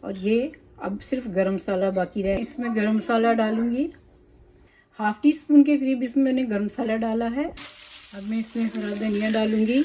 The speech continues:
हरा धनिया जो है मैंने फ्रीज़र वाला डाला है, आप फ्रेश डाल सकते हैं। मैंने इसको बड़े अच्छे से mix कर लिया है।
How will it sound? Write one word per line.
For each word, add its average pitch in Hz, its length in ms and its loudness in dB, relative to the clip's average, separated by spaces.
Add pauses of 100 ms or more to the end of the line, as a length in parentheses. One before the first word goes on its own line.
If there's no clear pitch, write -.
हरा 214 320 0
धनिया 233 440 2
जो 262 200 4 (160)
है 240 240 -4
मैंने 233 420 2 (720)
फ्रीज़र 208 420 0
वाला 254 240 0
डाला 247 320 -2
है, 262 200 -6 (540)
आप 214 140 -4
फ्रेश 220 360 -2
डाल 208 220 0
सकते 214 340 -6
हैं। 269 240 0 (1080)
मैंने 247 280 6
इसको 294 260 4
बड़े 226 200 2
अच्छे 233 240 -2
से 233 160 -4
mix 233 240 -2
कर 190 200 -2
लिया 202 260 -2
है। 247 200 -4